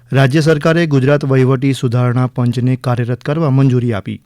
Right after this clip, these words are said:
રાજ્યભરમાં આજે મહાશિવરાત્રિના પાવન પર્વની ઉત્સાહ અને ઉલ્લાસ સાથે ઉજવણી થઈ રહી છે. આજે અમદાવાદનો છસો ચૌદમો સ્થાપના દિવસ.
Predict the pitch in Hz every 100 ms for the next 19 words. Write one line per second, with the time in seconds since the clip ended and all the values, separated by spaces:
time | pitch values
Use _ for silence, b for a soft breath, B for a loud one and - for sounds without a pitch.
0 | _ - 139 135 156 151 156 170 160 151
1 | 151 135 139 - 135 131 127 123 123 131
2 | - 117 120 120 123 123 127 143 147 B
3 | B - 135 - 175 180 143 147 131 123
4 | 135 - 120 135 - 123 143 131 127 117
5 | 107 104 - - _ - 135 143 180 156
6 | 170 170 147 165 160 139 - 147 147 139
7 | 135 143 147 - 135 120 123 127 143 165